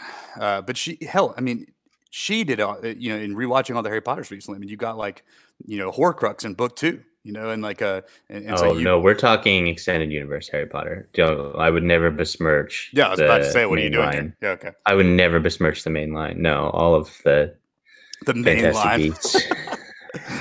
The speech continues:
Speaker 1: Oh, man. All right, so
Speaker 2: We're not flashing sideways here like season eight of Lost.
Speaker 1: <laughs> Yeah, exactly. Like, the island fucking morphed somewhere. So, I,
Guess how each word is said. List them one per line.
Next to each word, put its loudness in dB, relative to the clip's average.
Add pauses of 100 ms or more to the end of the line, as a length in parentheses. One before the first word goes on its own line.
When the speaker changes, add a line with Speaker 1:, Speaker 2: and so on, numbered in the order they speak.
(520)
Speaker 1:
Oh, 2
man. -8 (160)
All 4
right, 2
so 4 (440)
Speaker 2:
We're 8
not 6
flashing 2
sideways 2
here 0
like -4
season -2
eight 0
of -8
Lost. -2 (260)
Speaker 1:
<laughs> -2
Yeah, 2
exactly. -4
Like, -8 (180)
the -6
island 2
fucking -4
morphed -4
somewhere. -8 (340)
So, -2
I, -4